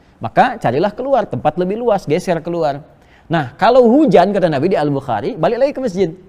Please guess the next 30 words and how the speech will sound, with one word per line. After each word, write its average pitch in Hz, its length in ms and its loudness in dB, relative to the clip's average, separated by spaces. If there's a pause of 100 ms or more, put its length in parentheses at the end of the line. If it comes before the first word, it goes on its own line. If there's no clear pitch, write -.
(400)
Ya, 127 80 -4
ikut 131 160 -4
sholat, 196 240 2
ikut. 202 240 -4
Kalau 143 240 2
hujan, 147 320 2
maka 127 160 -6
sebagian 139 400 2
kasih 131 320 -4
ini 156 160 -4
isyarat, 139 320 -2
kalaupun 135 320 -2
ada 127 240 -2
mendung 135 320 -2
atau 131 160 -4
apa, 113 160 -4
boleh 156 240 2
pasang 123 240 -8
tenda, 135 400 -4
gitu 113 80 -6
kan, 185 120 -4 (360)
untuk 131 160 -6
memperluas. 120 560 -6 (400)
Tapi 226 240 -8
lihat, 127 160 -6 (560)
coba 170 160 -6
cek 180 80 -6
di 156 80 -4
Madinah 131 320 -6
sekarang. 104 320 -14